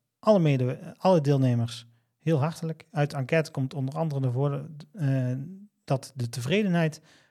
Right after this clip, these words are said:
van de afvalinzameling goed is met een gemiddelde score van zeven komma zeven. Alle resultaten van de enquête zijn terug te vinden op w w w punt zonnebreugel punt n l slash afvalbeleid.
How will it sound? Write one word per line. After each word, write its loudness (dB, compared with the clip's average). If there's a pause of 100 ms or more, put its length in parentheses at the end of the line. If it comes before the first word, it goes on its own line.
van -2
de 0
afvalinzameling -2
goed -2
is -6
met -8
een -6
gemiddelde -2
score -8
van -8
zeven -6
komma -6
zeven. -4 (420)
Alle 0
resultaten 2
van 0
de -2
enquête -6
zijn -4
terug -6
te -4
vinden -2
op -10
w -2
w -2
w -2
punt -14
zonnebreugel -2
punt -6
n -6
l -8
slash -10
afvalbeleid. -6